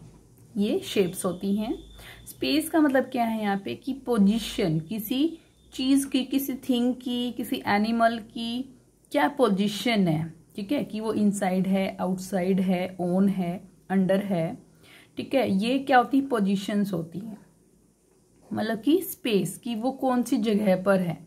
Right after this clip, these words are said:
ठीक है। तो सबसे पहला जो टॉपिक है वो क्या है, इनसाइड आउटसाइड, ठीक है, ये टॉपिक है। इनसाइड का मतलब अंदर की तरफ, आउटसाइड का मतलब बाहर की तरफ। अब देखिए, इसके बारे में एक स्टोरी है इनसाइड and आउटसाइड के बारे में।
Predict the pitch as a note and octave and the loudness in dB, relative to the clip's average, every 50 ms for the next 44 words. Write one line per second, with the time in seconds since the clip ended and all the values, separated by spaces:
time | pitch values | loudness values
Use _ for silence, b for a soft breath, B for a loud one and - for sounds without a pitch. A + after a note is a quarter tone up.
0 | - _ _ - - G#3 - C#4+ - - - B B B B B B B B B | -20 _ _ -16 -10 -4 -4 -4 -4 -4 -8 B B B B B B B B B
1 | _ - - A#2+ - - A#3 G3+ - - C4 C4 C4 B3 A#3+ A#3 A#3+ B3 A#3 A3 | _ -10 -8 -6 -4 -2 -2 -2 0 0 0 2 2 4 4 4 4 4 2 2
2 | B3 A3 - A3+ G3+ G3 - A3 G3 - A#3+ A3 G#3 A3 G3 - A#3 A3 A3 B3 | -2 -2 -2 -4 -6 -6 -6 -8 -8 -6 -6 -6 -6 -6 -8 -8 -10 -10 -8 -10
3 | C#4 C#4 - - A#3 A3+ A3 G#3+ - - A3+ G#3 G3 G3 A3+ G#3 - - - G3 | -10 -8 -6 -4 -2 -2 -2 -2 0 2 4 6 6 4 2 0 -4 -2 0 0
4 | F3 D#3+ D#3+ - - - - - - - _ _ _ _ _ _ _ - A3 G#3 | 0 0 -2 -6 -10 -10 -10 -10 -12 -14 _ _ _ _ _ _ _ -16 -12 -8
5 | - C#4 A#3+ G3+ F#3 E3+ F#3 F3 F3 F3+ G3 F#3 - A#3+ E4+ G4 - B B B | -6 -2 0 0 0 0 -2 -4 -4 -6 -6 -4 -2 -2 -2 -4 -8 B B B
6 | B B B B B B A3+ A3+ A3+ G#3 - B3 A3 A3 G#3 - - B3 A#3+ B3 | B B B B B B -4 -2 -2 0 4 4 4 4 2 -2 -2 -2 0 -2
7 | B3 - - F#3 F3+ E3+ F3 E3+ F3 - G3+ F#3 G3 G3 A3 D4 - - - - | -2 -2 0 0 0 2 0 0 -2 -4 -6 -4 -2 -2 -2 -2 -2 -4 -12 -20
8 | - - - - F#3 F3+ F3+ F#3 - G#3+ G#3+ G#3 - A#3+ A3+ A#3 C4 B3 - A3 | -20 -16 -6 -2 0 0 0 -2 -2 -2 -2 -2 0 0 0 0 0 -2 0 0
9 | G3+ F#3+ - F3+ F#3+ F#3+ F#3+ F#3+ F#3+ E3+ D#3+ G3 - - - - - _ _ _ | 0 0 2 2 2 2 0 0 -4 -6 -6 -6 -8 -8 -10 -14 -18 _ _ _
10 | _ _ _ _ - - - - - - _ _ _ - G#3+ G3+ F#3+ G#3 G#3 G3 | _ _ _ _ -20 -20 -20 -20 -20 -20 _ _ _ -2 2 2 4 4 2 0
11 | - - C4+ F4 G#4 G#4 - - G#3 - G#3+ - B3 A#3+ A3 A#3 A3+ A#3 A#3 A3+ | -2 -4 -4 -4 -4 -4 -8 -8 -8 -8 -6 -4 -2 2 4 4 4 4 0 -4
12 | - - - - G3 F3+ F3+ F#3 G#3 G#3+ A3+ A3 A#3 - - G#3+ G#3 G3+ A3 G3+ | -8 -8 -6 -4 -2 -2 0 -2 -2 -2 -2 -4 -6 -4 -4 -4 -4 -2 -2 -2
13 | G3 G3 G#3 G3+ G3 F#3 F#3 F#3 F#3+ G#3 G3 - G#3 G#3+ G3+ F#3 F#3+ G3+ B3 F#4 | 0 0 0 0 0 0 -2 -2 -4 -6 -6 -4 -4 -2 0 0 0 -2 -2 -4